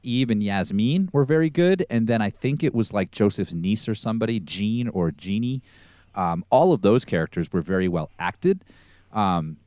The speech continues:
and like you said, Trent, some of, like, the weirdos from town and everything, uh, that still sort of ends up being, like, a plus for this movie.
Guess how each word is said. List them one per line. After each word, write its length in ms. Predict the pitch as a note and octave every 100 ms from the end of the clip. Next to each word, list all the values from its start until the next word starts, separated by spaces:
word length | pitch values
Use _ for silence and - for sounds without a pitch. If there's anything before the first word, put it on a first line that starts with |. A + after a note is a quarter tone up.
| -
and 120 | B2+
like 180 | A#2 A2+
you 100 | A2
said, 160 | G2+
Trent, 320 | - G#2 F#2+ -
some 180 | A2+
of, 80 | A2
like, 140 | G#2+ -
the 120 | F2+
weirdos 420 | F#2+ F#2+ G2 G2
from 160 | F2+ E2
town 360 | - F#2+ G2+
and 80 | G#2
everything, 680 | G2+ G#2 - G#2 G2+ G2 F#2+
uh, 240 | F2+ F2+
that 260 | F#2 B2 A2+
still 240 | - A2 G2+
sort 260 | - G#2+
of 80 | F#2+
ends 180 | F#2+ F#2
up 140 | F2+
being, 220 | F#2 F2+ F2
like, 200 | E2+ -
a 100 | E2+
plus 360 | - - F#2+ -
for 140 | F#2+
this 220 | E2+ E2+
movie. 420 | E2+ E2 D#2 E2+